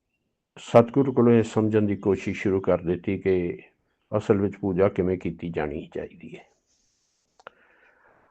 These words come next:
ਉਸ ਦੇ ਵਿੱਚ ਪਹਿਲਾਂ ਇਹ ਸਮਝਣਾ ਜ਼ਰੂਰੀ ਸੀ ਕਿ ਅਸੀਂ ਕਰ, ਅਹ, ਹੋ ਕੀ ਰਿਹਾ ਸਮਾਜ ਦੇ ਵਿੱਚ,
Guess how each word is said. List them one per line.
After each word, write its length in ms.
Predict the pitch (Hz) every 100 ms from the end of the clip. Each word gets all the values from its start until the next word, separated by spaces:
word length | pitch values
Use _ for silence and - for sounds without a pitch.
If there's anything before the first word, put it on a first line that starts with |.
| _ _ _ _ _ _ _ _ _ _ _ _ _ _ _ _ _ _ _ -
ਉਸ 160 | 165 -
ਦੇ 140 | 185
ਵਿੱਚ 600 | 170 165 170 175 175 175 _ _ _ - _ _ _ _ _ _ _ _ _ _ - _ _ _ -
ਪਹਿਲਾਂ 300 | 143 165 160 170
ਇਹ 120 | 175
ਸਮਝਣਾ 420 | 170 143 143 143
ਜ਼ਰੂਰੀ 420 | 120 104 107 117
ਸੀ 180 | 117 127
ਕਿ 220 | 123 -
ਅਸੀਂ 280 | 113 123 117
ਕਰ, 240 | 110 120
ਅਹ, 400 | 120 - 123 113 - 107
ਹੋ 140 | 101
ਕੀ 240 | 110 127 107
ਰਿਹਾ 160 | 101
ਸਮਾਜ 400 | 101 90 82 80
ਦੇ 160 | 78 80
ਵਿੱਚ, 400 | 80 - -